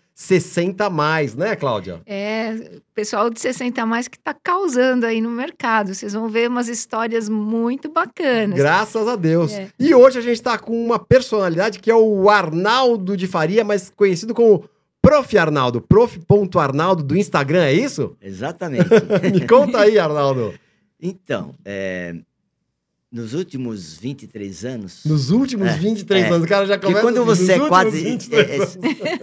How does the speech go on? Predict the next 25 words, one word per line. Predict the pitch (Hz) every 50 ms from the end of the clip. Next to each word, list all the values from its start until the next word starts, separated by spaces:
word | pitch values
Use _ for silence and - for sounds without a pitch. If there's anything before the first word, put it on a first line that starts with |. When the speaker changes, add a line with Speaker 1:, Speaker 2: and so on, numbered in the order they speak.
| - 285
Speaker 1:
anos." | 302 -
Speaker 3:
já | 135 135
septuagenário, | 131 240 - 165 170 170 139 - 151 135 123 110 123 120 127 139 156 156 135 131 - - - 190 170
<laughs> | 139 - 226 -
você | - 180 302 285 - 139
tem | - - 294
muita | 156 165 165 165 160 170
história | 165 - - 147 147 147 147 147 151 - - _ _ _ _ _ _
se | 139 143 135
você | 135 135 127 - - 135 127
sai | - - 127 127 131
da | 127 131 127
casinha, | 131 - 135 131 101 92 101 110 104 98 98
né, | 98 101
da | 98 101 98
zona | 85 92 107 107 110 104
de | 107
conforto. | - - 110 120 - - - 80 71 - - 110
Speaker 1:
É. | 104 98 87 82 _ _ _ _ _ _ _ _ -
Speaker 3:
E | 107
nos | 117 127 117 147
últimos | 175 170 156 160 131 113
vinte | 117 131 117 -
e | 117
três | - _ - 120 139 151 156 120 101 - - - -